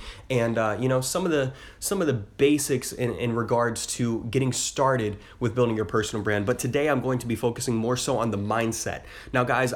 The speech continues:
I don't like to talk about mindset, um, too often because I feel like it's overused, it's cliche. A lot of people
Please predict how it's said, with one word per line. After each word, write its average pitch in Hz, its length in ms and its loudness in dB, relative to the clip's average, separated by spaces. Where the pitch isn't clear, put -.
I 165 100 6
don't 202 140 2
like 147 160 0
to - 80 -2
talk 135 300 0
about 110 280 0
mindset, 117 680 0
um, 101 400 0
too 202 280 0
often 127 440 0
because 120 240 0
I 120 80 2
feel - 160 0
like 131 100 2
it's - 140 -2
overused, 113 720 0
it's 104 120 -8
cliche. 127 680 0
A 101 80 -2
lot 135 260 2
of 190 80 -8
people 143 480 0